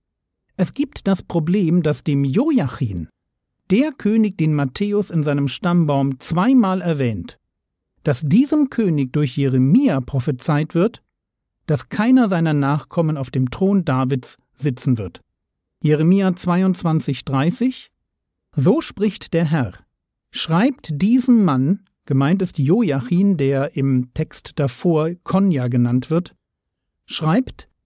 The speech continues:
diesen Mann auf als kinderlos, als einen Mann, dem nichts gelingt in seinen Tagen.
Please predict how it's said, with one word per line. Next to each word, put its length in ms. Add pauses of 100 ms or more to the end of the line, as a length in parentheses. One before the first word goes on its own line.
(160)
diesen 380
Mann 260
auf 360
als 320
kinderlos, 840 (380)
als 160
einen 320
Mann, 340
dem 280
nichts 380
gelingt 460
in 160
seinen 400
Tagen. 480